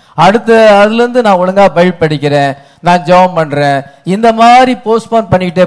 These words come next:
போனீங்கன்னா அந்த நாள் கடந்து போயிட்டுனா ஒண்ணுமே செய்ய முடியாது. Marriage வந்து ஒரு time தான்.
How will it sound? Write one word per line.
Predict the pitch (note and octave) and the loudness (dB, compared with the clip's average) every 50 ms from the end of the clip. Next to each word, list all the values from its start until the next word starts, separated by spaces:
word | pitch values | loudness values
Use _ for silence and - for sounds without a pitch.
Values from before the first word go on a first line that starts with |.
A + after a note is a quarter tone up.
| - D3 | -2 -4
போனீங்கன்னா | D3+ D3+ D3 C#3+ C#3 D3 D#3 | -6 -8 -8 -6 -2 -2 -2
அந்த | D#3+ D3+ D3 C#3+ | -2 -2 -2 -2
நாள் | C#3+ E3 G3+ A3+ A3 | 0 0 0 0 0
கடந்து | - F#3+ F#3 G3 A3+ A#3+ A#3 B3 | 0 0 2 2 0 0 -2 -6
போயிட்டுனா | G3 G3 F#3+ F3 - - E3 E3 E3 E3 E3 | -6 -6 -6 -8 -8 -8 -4 -2 -2 -2 -2
ஒண்ணுமே | C#3+ C#3 D3+ E3 E3+ E3+ E3+ | -4 -10 -14 -10 -8 -8 -8
செய்ய | D3 - - C3+ A#2 A#2+ | -8 -10 -16 -20 -20 -20
முடியாது. | A#2+ - A2+ G#2+ A2 B2+ _ _ _ _ _ _ _ _ _ _ _ A2+ | -20 -20 -20 -20 -20 -20 _ _ _ _ _ _ _ _ _ _ _ -16
Marriage | A2+ A#2+ C3 D3 E3+ G3+ G#3+ G#3 B3 | -14 -10 -8 -8 -8 -8 -8 -10 -12
வந்து | C4+ C4+ C#4 | -12 -12 -10
ஒரு | C#4 C4 B3+ G#3 | -10 -10 -10 -6
time | G3 A3 A3 B3 C#4+ C#4+ C4+ B3 | -2 -2 -2 -2 -2 -6 -8 -6
தான். | G#3 E3 C#3 B2 | -6 -6 -6 -6